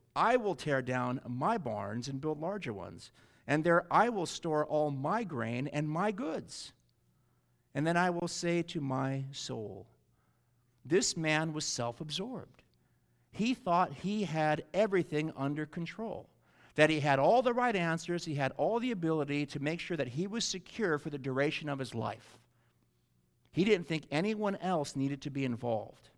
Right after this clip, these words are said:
It was only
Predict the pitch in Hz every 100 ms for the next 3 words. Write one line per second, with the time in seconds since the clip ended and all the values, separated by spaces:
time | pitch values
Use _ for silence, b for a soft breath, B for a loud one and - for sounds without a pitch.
0 | _ _ _ _ _ _ _ _ _ _
1 | _ _ _ _ _ _ _ _ _ _
2 | 139 143 143 - 135 151 180 185 180 180